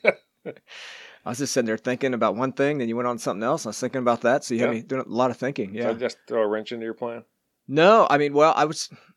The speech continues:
Speaker 2: so you, you talked a lot about God's emotions.
Speaker 1: Yeah.
Speaker 2: And so that, that's a,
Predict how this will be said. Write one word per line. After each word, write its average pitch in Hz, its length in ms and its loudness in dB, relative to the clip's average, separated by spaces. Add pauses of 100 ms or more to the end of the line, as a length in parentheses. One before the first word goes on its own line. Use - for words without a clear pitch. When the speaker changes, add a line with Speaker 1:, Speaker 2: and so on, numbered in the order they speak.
(100)
Speaker 2:
so - 220 -6
you, 156 120 -6
you 151 100 -4
talked 165 240 0
a 165 40 -4
lot 143 140 6
about 120 200 0
God's 123 280 0
emotions. 107 720 -8 (120)
Speaker 1:
Yeah. 107 140 -2
Speaker 2:
And 107 80 -6
so 131 100 -2
that, 127 140 -2
that's 135 180 0
a, 123 140 -2